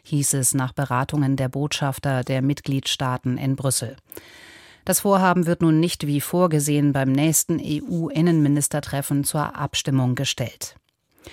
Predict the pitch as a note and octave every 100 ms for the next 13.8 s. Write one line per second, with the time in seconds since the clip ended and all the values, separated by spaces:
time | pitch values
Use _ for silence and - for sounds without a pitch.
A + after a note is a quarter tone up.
0 | - - - _ F3 E3 - - E3+ G#3
1 | A#3+ G3 F#3 E3+ D#3 F3 E3+ E3+ D#3 D3+
2 | - C#3 C3 D3 C#3 D3 E3 - D3+ -
3 | C3 B2+ - C3+ D#3+ G#3 A3 _ - D3+
4 | D3 D3 - D3+ C#3+ C#3+ C3+ - F3+ -
5 | E3+ - D#3 D#3 D3+ D3+ - C#3+ C#3+ C#3+
6 | C#3 C3+ D3+ D3+ - - C#3 C#3 D#3+ D3
7 | F3 G3+ D#3 C3 C3 B2 - - - C3+
8 | C#3+ C#3 C3+ - C#3+ - D3 C3+ C3 C#3
9 | B2+ - D3+ D3+ C#3 C3+ - C3+ C3 E3
10 | D#3+ C3+ - - - - - - C#3 C3+
11 | C3+ C#3 C#3 C#3 D#3 - D3+ D3 - C#3
12 | C3+ C#3 - D3 - D#3 D#3 D3 - D3+
13 | D3 - D3+ - C#3+ D3+ D3 C#3